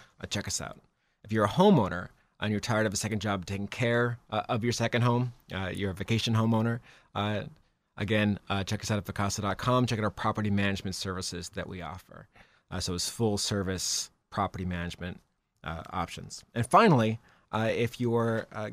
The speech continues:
great talent, uh, and you're looking for a job, uh, in, in Portland or in Oregon, uh, in a town like Sun River, Lincoln City, uh, if you're, whether you're an engineer or a housekeeper,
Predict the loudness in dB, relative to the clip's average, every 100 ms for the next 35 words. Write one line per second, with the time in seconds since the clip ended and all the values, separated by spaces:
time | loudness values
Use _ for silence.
0 | -12 -6 -6 -4 -4 -4 -4 -8 -16 _
1 | _ _ _ _ -2 0 2 0 -2 -2
2 | -4 0 0 0 -2 -8 _ _ _ -10
3 | -6 -4 -6 -2 2 4 2 0 0 2
4 | 0 -2 -2 -2 -4 -6 -2 -2 0 0
5 | 0 -2 -8 -10 _ -10 -8 -8 -8 -8
6 | -2 -2 -2 -4 -2 0 0 0 -2 -4
7 | -8 _ _ -10 -6 -6 -4 -2 0 -2
8 | -4 _ -14 -10 -8 -10 -14 _ _ _
9 | _ _ _ -10 -4 -2 0 0 0 0
10 | 2 4 6 6 6 4 2 0 0 0
11 | -4 -4 -4 -6